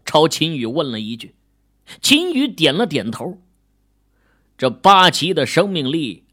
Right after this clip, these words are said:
都在这八颗头上，只要八颗头被砍掉，就会立刻死去。在得到秦羽的答案后啊，幽冥的脸上闪过一丝亮光。作为他的搭档啊，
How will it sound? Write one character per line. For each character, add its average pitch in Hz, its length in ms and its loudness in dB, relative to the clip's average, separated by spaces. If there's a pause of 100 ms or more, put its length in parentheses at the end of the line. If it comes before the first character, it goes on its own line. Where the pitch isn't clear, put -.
(120)
都 190 260 2
在 123 200 -2
这 110 120 -8
八 143 320 -6
颗 127 160 -4
头 143 240 -8
上， - 160 -14 (640)
只 214 200 4
要 233 120 4
八 262 360 4
颗 220 200 2
头 208 220 0
被 202 160 0
砍 110 380 -6
掉， 165 200 -12 (380)
就 277 180 2
会 269 140 0
立 269 300 4
刻 240 320 2
死 - 200 -6
去。 - 260 -14 (1800)
在 175 220 6
得 175 240 0
到 180 160 6
秦 185 320 -2
羽 120 140 -4
的 113 100 -2
答 113 140 -2
案 139 260 -2
后 - 180 -16
啊， - 80 -20 (500)
幽 214 280 8
冥 185 220 -2
的 170 120 4
脸 110 300 -2
上 147 220 -2 (120)
闪 117 520 -2
过 151 180 -2
一 143 180 -4
丝 143 160 -4
亮 123 240 -4
光。 151 200 -12 (960)
作 311 260 6
为 277 160 4
他 277 340 2
的 175 120 4
搭 202 260 0
档 147 160 -6
啊， - 180 -20